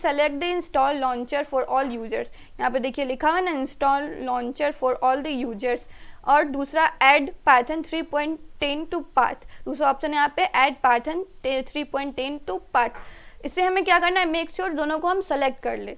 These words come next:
दोनों चेक बॉक्स को हम सेलेक्ट कर दे। "The latter place the interpreter in the execution path।" इसका मतलब ये है कि यहाँ पे इसको हम क्यों सेलेक्ट किए हैं,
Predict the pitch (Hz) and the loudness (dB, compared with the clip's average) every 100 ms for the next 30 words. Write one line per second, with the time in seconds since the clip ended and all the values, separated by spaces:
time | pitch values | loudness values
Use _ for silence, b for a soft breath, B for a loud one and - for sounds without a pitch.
0 | - 269 302 294 277 240 269 269 - 302 | -8 -4 -2 0 0 0 -2 -2 -4 -4
1 | 370 - 254 247 - 233 285 220 B B | -4 -4 -4 -4 -6 -8 -6 -10 B B
2 | B - 285 320 311 311 370 - 311 285 | B -4 0 6 6 6 0 0 2 4
3 | 320 - - 240 302 302 320 330 302 277 | 2 -6 -10 -4 -2 0 0 0 0 2
4 | 320 302 294 285 233 233 311 269 254 - | 2 0 0 0 0 -4 -6 -6 -8 -8
5 | 233 - 302 302 294 269 277 285 302 294 | -8 -6 -4 -2 -2 -2 -2 2 2 0
6 | 285 262 302 302 - 294 294 311 320 294 | -2 -2 -2 -6 -6 -6 -4 -6 -4 -4
7 | 254 - 269 294 | -4 -6 -8 -8